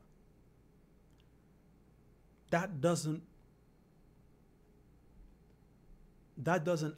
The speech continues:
add up to four hundred years. Because they will claim that the Israelite, the supposed Jew, spent four hundred years as they were enslaved for four hundred years. Other version will, in other passages, they will say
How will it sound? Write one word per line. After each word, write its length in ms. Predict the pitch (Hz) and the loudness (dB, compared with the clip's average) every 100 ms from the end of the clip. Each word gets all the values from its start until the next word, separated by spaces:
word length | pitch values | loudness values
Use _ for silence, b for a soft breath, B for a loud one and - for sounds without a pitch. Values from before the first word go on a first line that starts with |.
| - | -4
add 420 | 151 156 156 156 - - - | 0 0 0 -6 -18 -14 -4
up 300 | 156 - - - | -2 -2 -12 -14
to 80 | - | -10
four 360 | 135 - 151 143 - | -8 -2 0 -2 -4
hundred 320 | 151 147 139 | -4 -2 -4
years. 440 | 139 208 - - - b b b b b | -6 -8 -12 -16 -20 b b b b b
Because 360 | 165 175 185 165 | 0 4 4 6
they 100 | 185 | 4
will 120 | 185 | 4
claim 340 | 180 220 226 | 2 2 2
that 240 | 175 160 - b b - | 4 2 0 b b -2
the 180 | 147 165 208 | 0 0 0
Israelite, 580 | 220 220 147 135 156 - - - | 0 0 0 0 -2 -10 -14 -6
the 80 | |
supposed 500 | 135 143 185 190 165 | -4 -4 0 0 0
Jew, 220 | 139 131 - - b b b | -2 -6 -8 -16 b b b
spent 520 | - - 196 202 - | -8 0 2 2 -2
four 460 | - - 202 202 175 | -10 -2 2 4 2
hundred 340 | 190 170 160 | 0 0 0
years 320 | 165 170 165 - | 0 0 -2 -4
as 240 | 147 143 143 | -2 -2 -2
they 80 | 160 | 0
were 220 | 160 165 - | 2 0 -2
enslaved 480 | 151 - 175 185 | -4 -2 -2 -2
for 120 | 185 143 | -2 -8
four 260 | 175 170 | -6 -6
hundred 280 | 160 151 143 | -6 -6 -6
years. 380 | 131 139 151 - b b b b b 165 | 0 2 0 -4 b b b b b 2
Other 220 | 156 156 | 4 4
version 420 | 127 151 139 151 | 4 4 4 2
will, 200 | 143 - - - - | 0 -2 -10 -14 -10
in 120 | 156 | -4
other 220 | 175 160 | -2 -2
passages, 520 | 147 170 - 151 147 139 | -2 -4 -4 -4 -2 0
they 120 | 143 | 0
will 100 | 139 | 0
say 300 | - 143 | -2 -2